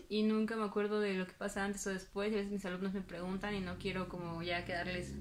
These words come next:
mal de nuevo. Eh, este de acá, En el camino de Jack Kerouac.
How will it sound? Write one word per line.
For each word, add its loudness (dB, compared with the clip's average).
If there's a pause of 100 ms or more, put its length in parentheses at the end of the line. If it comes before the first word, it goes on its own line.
(360)
mal 6
de -2
nuevo. -2 (1300)
Eh, 6 (380)
este 0
de 0
acá, -2 (1080)
En 0
el 2
camino 2
de 2
Jack -4
Kerouac. 0